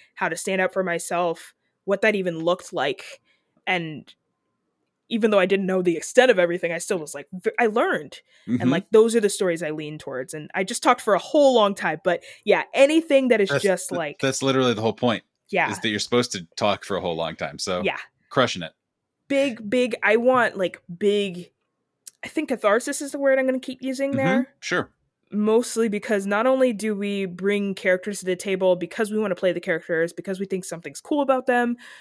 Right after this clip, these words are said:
Speaker 1: we bring ourselves to the table. And I will say this once, I'll say it again. I really think tabletop games and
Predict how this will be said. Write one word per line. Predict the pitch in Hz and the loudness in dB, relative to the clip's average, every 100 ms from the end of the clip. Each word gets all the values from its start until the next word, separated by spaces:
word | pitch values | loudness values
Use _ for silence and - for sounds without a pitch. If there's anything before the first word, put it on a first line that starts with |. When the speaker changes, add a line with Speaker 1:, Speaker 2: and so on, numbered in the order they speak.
| _ | _
Speaker 1:
we | 226 | -4
bring | 220 247 269 | 2 4 4
ourselves | 233 - 196 208 | 2 2 -2 0
to | 208 | -4
the | |
table. | 202 220 196 202 202 202 - _ - | 0 -2 2 2 0 -2 -20 _ -6
And | 180 - | -4 -4
I | 180 190 190 185 - 196 | 0 4 6 4 0 -6
will | 190 | -4
say | - 226 | 0 2
this | 226 - | 2 2
once, | 202 196 202 - - | 0 0 -2 -8 -8
I'll | 143 | -8
say | - 208 | -2 0
it | 190 | 2
again. | 170 170 170 170 - _ _ | 0 -2 -4 -6 -10 _ _
I | 190 | -4
really | 190 208 233 226 | 0 2 2 2
think | 214 190 180 | 0 -2 -4
tabletop | - 185 208 208 226 226 | -4 -2 -2 -2 -2 0
games | 240 233 233 240 - | 0 0 0 -4 -4
and | 185 165 156 151 | -4 -2 -4 -8